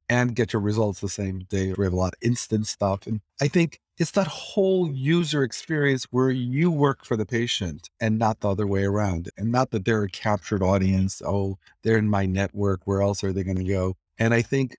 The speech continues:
having that change in mindset. The last thing, you know, what our technology does is,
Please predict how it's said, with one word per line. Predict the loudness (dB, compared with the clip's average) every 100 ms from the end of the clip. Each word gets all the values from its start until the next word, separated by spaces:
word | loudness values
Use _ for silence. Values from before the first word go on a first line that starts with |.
| -8
having | -2 -2 0 -2
that | -2 -4 -18 _ -10
change | -2 0 0 2
in | 2
mindset. | 4 4 2 -2 -4 -4 _ -4
The | 2
last | 2 4
thing, | 2
you | 4
know, | 2
what | 2
our | 2
technology | 0 -4 -2 -2 0 -2
does | 0 0 0
is, | -6 -8